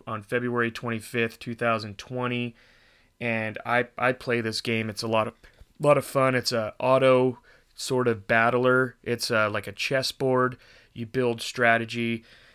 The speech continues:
You play against other people, and you kinda have to, you know, build up gold, build your way up. But there's a tier five creature that's called a lich. He's pretty powerful.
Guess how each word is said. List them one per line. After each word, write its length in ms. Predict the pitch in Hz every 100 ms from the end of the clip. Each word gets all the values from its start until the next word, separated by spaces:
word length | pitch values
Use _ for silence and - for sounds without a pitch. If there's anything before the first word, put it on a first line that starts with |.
| _
You 140 | - 123
play 300 | - 135 127
against 520 | 120 127 120 117 -
other 240 | 120 120
people, 600 | 110 - 135 127 131 127 127 _ _ _ _ -
and 480 | 127 120 113 110 -
you 280 | 117 117
kinda 360 | 113 127 120 113
have 220 | 117 113
to, 280 | - 107 101 - _
you 80 | 107
know, 140 | 98 101
build 240 | 123 120
up 220 | 120 107
gold, 400 | - 123 120 110
build 260 | 101 117 113
your 120 | 113
way 240 | 113 110 110
up. 240 | 110 -
But 240 | 110 104 -
there's 240 | 120 110
a 60 | 104
tier 340 | - 143 143
five 460 | 131 127 123 120 -
creature 580 | - 127 117 120 113 113 - _
that's 180 | - 107
called 300 | - 117 107
a 40 | 101
lich. 560 | 113 156 - - - -
He's 180 | -
pretty 240 | - 131 113
powerful. 840 | - 127 131 135 - 131 131 127